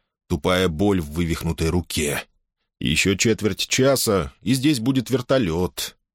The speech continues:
Но пока не упустить полиота из виду. Это еще что? Ласты? Генрих глянул назад.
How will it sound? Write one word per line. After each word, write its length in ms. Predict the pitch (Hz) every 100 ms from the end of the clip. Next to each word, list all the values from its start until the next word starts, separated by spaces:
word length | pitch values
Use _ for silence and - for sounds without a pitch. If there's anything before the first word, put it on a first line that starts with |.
| - - - _
Но 100 | 185
пока 520 | 185 185 190 190 175 -
не 140 | 120
упустить 500 | 147 131 147 - 151
полиота 460 | - 127 131 131 131
из 180 | 120 104
виду. 520 | 95 123 87 80 67 - _ _ _ _ _
Это 200 | 135 -
еще 300 | 85 - 78
что? 380 | - - 73 69 - _ _ _
Ласты? 680 | 82 82 95 139 - 127 78 _ _ _ _ _ _
Генрих 560 | 87 165 165 147 127 -
глянул 420 | 80 110 104 98
назад. 680 | 95 98 76 73 - -